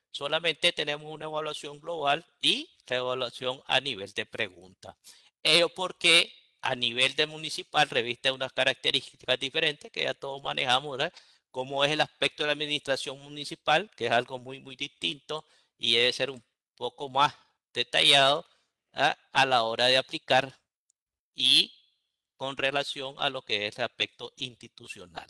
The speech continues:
¿Ah? Más adelante, en la, cuando vemos la guía, veremos las evaluaciones. Las N T C I establecen de que las entidades del sector público deben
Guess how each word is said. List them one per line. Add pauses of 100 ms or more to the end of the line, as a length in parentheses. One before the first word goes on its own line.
(720)
¿Ah?
Más
adelante,
en
la,
cuando
vemos
la
guía, (500)
veremos
las
evaluaciones. (1300)
Las
N
T
C
I
establecen
de
que
las (220)
entidades
del
sector
público
deben